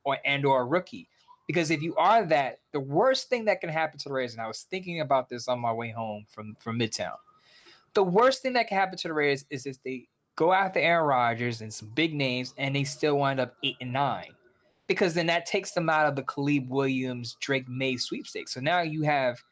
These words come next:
you went for it, you whiffed, you're still mediocre, and you have no shot at getting a top quarterback in the twenty twenty-four draft. So the Raiders have to figure out, are we going all in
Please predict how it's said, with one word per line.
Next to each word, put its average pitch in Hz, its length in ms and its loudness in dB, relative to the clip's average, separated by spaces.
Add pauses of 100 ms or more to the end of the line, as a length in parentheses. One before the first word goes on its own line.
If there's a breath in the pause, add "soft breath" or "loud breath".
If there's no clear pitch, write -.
(420 soft breath)
you 151 160 2
went 214 240 4
for 135 360 2
it, 127 180 0 (600)
you 143 120 2
whiffed, 160 560 2
you're 147 140 0
still 214 460 2
mediocre, 143 760 0 (160)
and 151 320 -2
you 156 100 -4
have 143 220 0
no 175 200 2
shot 170 280 2
at 147 80 0
getting 135 320 -2
a 127 80 0
top 123 280 -2
quarterback 127 600 -2 (100)
in 131 140 -14
the 120 60 -16
twenty 120 240 -12
twenty-four 113 460 -12
draft. 98 380 -8
So 156 160 2
the 139 100 2
Raiders 202 280 2
have 196 120 0
to 143 100 -6
figure 143 300 0
out, 98 60 0 (100)
are 214 120 -2
we 226 340 -2
going 180 400 2
all 165 300 2
in 165 260 -4